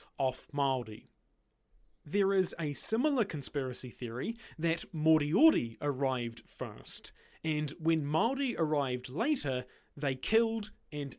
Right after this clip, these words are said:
ate them. This, again, is false, and mostly used to defend the actions of the British Empire,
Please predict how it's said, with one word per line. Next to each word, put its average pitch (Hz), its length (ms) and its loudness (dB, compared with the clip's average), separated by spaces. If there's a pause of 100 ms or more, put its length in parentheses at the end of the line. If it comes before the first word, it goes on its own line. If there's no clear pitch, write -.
ate 143 340 -8
them. 120 300 -8 (1160)
This, 240 460 2 (100)
again, 135 540 -2 (260)
is 147 440 -2
false, - 760 -2 (340)
and 180 300 0
mostly 165 640 4
used 139 680 -2
to - 80 -8
defend 139 500 -4
the 135 280 -10
actions 156 480 -4
of 120 220 -10
the 127 80 -4
British 131 360 -4
Empire, 208 580 -2